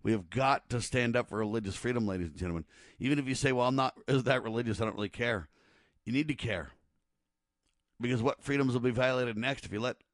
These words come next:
a religious freedom fall? What freedom is gonna be next on the altar? Your right to peacefully assemble? That's part of the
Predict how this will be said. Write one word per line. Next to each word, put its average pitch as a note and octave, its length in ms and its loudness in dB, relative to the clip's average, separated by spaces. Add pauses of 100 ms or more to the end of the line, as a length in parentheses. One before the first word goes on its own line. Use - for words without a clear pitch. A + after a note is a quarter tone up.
(120)
a A2 80 -2
religious C3 500 0
freedom G2+ 300 -2
fall? F2+ 420 -4 (1000)
What - 240 2
freedom D3+ 380 2
is B2+ 120 2
gonna C#3 140 4
be C#3+ 100 4
next C#3 500 0 (520)
on A#2 120 0
the A#2 100 2
altar? F#2 380 -4 (2250)
Your F2+ 120 -6
right A#2 260 0 (160)
to G2+ 80 -10
peacefully A#2 500 -2
assemble? C#3+ 540 0 (840)
That's A2 160 -4
part C#3 220 4
of B2 60 4
the G2+ 120 2